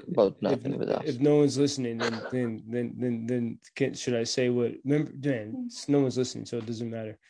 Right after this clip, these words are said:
Speaker 2: Uh, remember before the war, no, the first day of the war, um,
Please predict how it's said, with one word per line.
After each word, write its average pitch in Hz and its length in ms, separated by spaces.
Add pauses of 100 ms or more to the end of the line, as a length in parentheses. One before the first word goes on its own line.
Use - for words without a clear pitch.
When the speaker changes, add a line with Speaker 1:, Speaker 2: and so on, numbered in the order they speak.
(240)
Speaker 2:
Uh, 113 240 (280)
remember 131 480 (380)
before 139 300
the 127 100
war, 113 340 (720)
no, 110 280
the 117 80
first 139 260
day 131 120
of 117 40
the 113 80
war, 113 320 (680)
um, 113 400